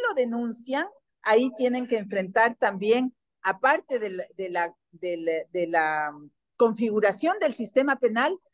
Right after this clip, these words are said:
todo el peso cultural que, eh, se expresa en las actuaciones de los funcionarios que no tienen sensibilidad con los temas de género. Entonces, llegamos a la función judicial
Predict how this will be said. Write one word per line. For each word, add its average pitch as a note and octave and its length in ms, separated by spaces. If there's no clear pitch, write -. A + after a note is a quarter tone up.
todo D4+ 580
el A3 200
peso B3 540
cultural G#3+ 760
que, A#3+ 420
eh, F#3+ 260
se A3 180
expresa C#4+ 760
en A3+ 160
las G3 200
actuaciones B3 760
de A3 120
los F3+ 180
funcionarios G#3 640
que G#3 100
no F#3 140
tienen F#3 400
sensibilidad F3 800
con E3+ 120
los D#3 140
temas D#3 320
de D#3 100
género. C#3+ 440
Entonces, C4 540
llegamos G4 520
a E4 80
la C#4+ 120
función C4+ 400
judicial C#4 640